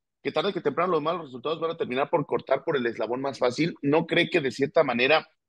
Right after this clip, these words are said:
eso viene siendo injusto <laughs> para los entrenadores? Porque antes de usted le pasó a Dudamel, ¿no?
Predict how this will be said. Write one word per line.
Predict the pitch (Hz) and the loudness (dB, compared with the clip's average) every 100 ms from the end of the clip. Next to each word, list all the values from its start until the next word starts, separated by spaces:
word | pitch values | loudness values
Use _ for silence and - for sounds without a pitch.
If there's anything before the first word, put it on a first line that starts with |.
| _ _ - | _ _ 0
eso | 139 185 | 2 4
viene | 160 175 175 | 4 2 2
siendo | 170 175 | -2 -2
injusto | 170 - 170 - - | -4 -4 -6 -6 -6
<laughs> | 202 - - _ _ | -6 -8 -20 _ _
para | - 147 | 0 2
los | 143 135 | 2 -2
entrenadores? | 135 135 127 123 180 214 | -6 -4 -6 -4 -2 -2
Porque | 175 143 123 | -4 -4 -4
antes | 131 208 | -4 -4
de | 156 | -4
usted | 147 208 | -2 2
le | 220 | 2
pasó | 147 - | 0 2
a | 147 | 2
Dudamel, | 131 127 165 202 120 | 2 2 2 2 2
¿no? | 131 - | 0 -4